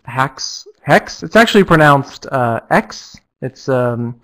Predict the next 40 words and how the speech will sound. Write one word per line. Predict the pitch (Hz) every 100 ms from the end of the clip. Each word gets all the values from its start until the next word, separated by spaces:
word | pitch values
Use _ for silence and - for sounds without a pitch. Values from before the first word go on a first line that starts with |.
| - - _
it's | 127
from | - 131
Nicholas. | 135 135 147 143
He's | 139 123
the, | 113 113 113 110 113
um, | 107 104 110
he, | 120 120
he's | 120 127
a | 117
developer, | 131 139 170 185 208
and | 147
that's | 131
the | - 123
actual | 120 - 123 117 107 _ _ _
proper | - 156 147
pronunciation. | - 135 135 131 127 135 - 165 175
It's | - 131 - - _ _ _ _
very | 151 185
interesting | 180 170 165 170
'cause | 151 143
it's | 139 -
pronounced | - 147 151 151 143 - -
differently | 170 170 165
all | 151 147 147
around | 143 139
the |
world | 135 135 147 151 -
'cause | 123 110
there's | - 113 110 - -
developers | 196 127 123 131 131 127 123
all, | 127 127 120 117 _
all | 139 135
around | 139
the | 139
world | 131 131 127
who, | 127 123
who | 117 123
work | 139 165
with | 131 127
it. | 160 -